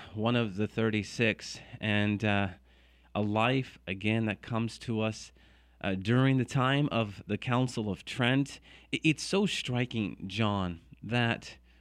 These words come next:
we see these periods in history where there seems to be a decline in spirituality,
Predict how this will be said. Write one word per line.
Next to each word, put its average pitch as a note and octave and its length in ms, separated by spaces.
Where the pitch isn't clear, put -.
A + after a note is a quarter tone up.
we A#2+ 200
see F#3+ 340
these D3 400
periods D#3+ 580
in A2 120
history G#2+ 600
where A#2 160
there A2+ 200
seems C3+ 500
to A#2 160
be A2+ 460
a B2+ 80
decline A2+ 880
in G#2 140
spirituality, G2+ 880